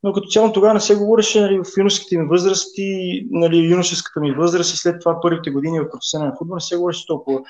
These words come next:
вманиачено за тези неща. Нали, на последните години вече така започнаха доста усилено, нали, да се споменават, а, всичките тези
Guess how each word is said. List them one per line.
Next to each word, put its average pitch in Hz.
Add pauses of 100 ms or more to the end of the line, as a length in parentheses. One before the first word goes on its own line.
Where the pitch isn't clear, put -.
(320)
вманиачено 147
за 131
тези 131
неща. 285 (840)
Нали, 196
на 202
последните 202
години 170
вече 165
така 160 (540)
започнаха 147 (1160)
доста 143
усилено, 151
нали, 127
да 120
се 123
споменават, 123
а, 123
всичките -
тези 123